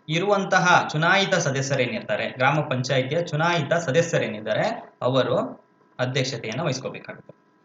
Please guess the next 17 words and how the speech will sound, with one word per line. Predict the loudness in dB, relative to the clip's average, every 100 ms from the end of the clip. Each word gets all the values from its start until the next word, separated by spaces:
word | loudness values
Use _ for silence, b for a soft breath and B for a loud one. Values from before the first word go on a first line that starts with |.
| _ _ _ -2
ಯಾರಾದ್ರು | 2 4 2
ಒಬ್ರು | 0 0 2 2 0 -10 _ _ _ -8
ಇಲ್ಲಿ | -4 -2 -4 -8 _ -6
ಅಧ್ಯಕ್ಷತೆಯನ್ನ | 0 2 2 -2 -4 -4
ವಹಿಸ್ಕೋಬೇಕಾಗತ್ತೆ. | -2 -2 -4 -4 -4 -4 -2 2 0 0 -10
ಇಲ್ಲಿ | -6 0
ಏನಾದ್ರೂ | 2 4 4 4 2
ನಾವು | 2 2
ಸದಸ್ಯ | 2 2 0 0
ಇರಲಿಲ್ಲ | 0 0 4 4 6 6
ಅಥವಾ | 4 2 4
ಅವರ | 6 6
ಅನುಪಸ್ಥಿತಿ | 6 4 0 0 -2 -4
ಇದ್ರೆ | -2 -2 0 2 0 -6 -20 _ _ -6
ಇಲ್ಲಿ | -4 -2 -4 -8 _ _ _ _ -4
ವಾರ್ಡ್ | 4 6 6
ಸಭೆಯ, | 4 0 0 0